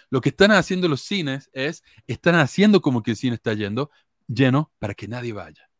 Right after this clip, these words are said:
Pero este es el problema con esa lógica. Si el cine no quisiera que nadie vaya a ver la película, no gastarían el dinero que podrían ganar, por ejemplo, poniendo Spider-Man en ese cine. Están desperdiciando un espacio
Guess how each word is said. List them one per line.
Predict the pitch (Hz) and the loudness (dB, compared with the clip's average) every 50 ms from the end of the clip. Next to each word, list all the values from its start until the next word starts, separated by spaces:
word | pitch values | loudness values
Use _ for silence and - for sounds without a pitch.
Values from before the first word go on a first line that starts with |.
| _ _ _ _ _ _ _ _ _ _ _ - - - | _ _ _ _ _ _ _ _ _ _ _ -20 -8 -2
Pero | 160 175 220 | 0 0 0
este | 233 - | 0 0
es | 226 | -2
el | 180 | -2
problema | - 175 165 170 180 202 208 196 | 2 2 4 4 4 4 2 2
con | 160 147 147 147 | 0 0 0 0
esa | 135 - 131 | -2 -2 -4
lógica. | 123 117 107 - 101 - 90 80 _ _ _ _ | -4 -4 -6 -8 -14 -14 -16 -16 _ _ _ _
Si | _ - 156 | _ -4 -4
el | 160 151 | -4 -4
cine | - - 233 240 240 214 | -2 -2 -2 0 0 -2
no | 196 196 | -4 -4
quisiera | - 180 165 - - 190 180 175 | -6 -8 -10 -6 -4 -4 -4 -4
que | - - | -4 -6
nadie | 135 147 156 165 170 151 | -4 -2 -2 0 0 0
vaya | 147 143 139 135 | 0 0 -2 -2
a | 131 | -2
ver | 131 135 | -2 -2
la | 135 123 | -2 -2
película, | - 120 120 123 120 101 104 110 120 127 _ _ _ _ _ | -2 -4 -4 -4 -4 -4 -4 -4 -4 -4 _ _ _ _ _
no | - 156 160 170 190 247 254 269 | -8 -6 -4 -2 -2 -2 -2 -2
gastarían | 262 233 190 - - 165 151 151 170 208 233 220 196 | -2 -4 -6 -6 -4 -2 0 0 0 0 -2 -2 -2
el | 170 139 123 | -2 -4 -4
dinero | 110 110 117 139 170 214 214 165 135 143 175 - _ _ _ _ | -6 -6 -4 -2 -2 0 0 0 0 -2 -2 -4 _ _ _ _
que | - 151 | -6 -4
podrían | 135 - 139 139 139 156 175 185 180 | -4 -2 -2 -2 0 0 0 -2 0
ganar, | 135 123 117 120 139 170 175 160 147 151 _ _ _ _ | -2 -2 -2 -2 0 0 0 0 -2 -4 _ _ _ _
por | - 127 123 | -4 -2 -2
ejemplo, | 123 143 147 143 135 127 | -2 -4 -6 -8 -8 -8
poniendo | 110 113 117 123 139 139 131 117 | -8 -8 -8 -6 -6 -8 -8 -10
Spider-Man | 107 - - 147 165 165 143 131 117 110 110 110 | -10 -8 -4 -2 -2 -2 -2 -2 -4 -6 -6 -6
en | 107 110 | -6 -8
ese | 104 - 117 | -8 -8 -10
cine. | - - 113 101 113 135 180 - _ _ _ _ _ _ _ _ _ _ | -8 -8 -6 -6 -6 -8 -8 -10 _ _ _ _ _ _ _ _ _ _
Están | - 131 - 208 208 | -14 -8 -4 -2 -2
desperdiciando | 226 247 - - 160 143 139 139 135 - - 175 180 175 170 190 202 - | -2 -2 -4 -6 -8 -6 -6 -8 -8 -6 -6 -6 -6 -6 -6 -10 -10 -8
un | 143 156 165 | -8 -8 -8
espacio | 151 127 - - 214 226 220 - - - 95 76 _ | -8 -8 -10 -8 -8 -8 -8 -8 -12 -16 -16 -16 _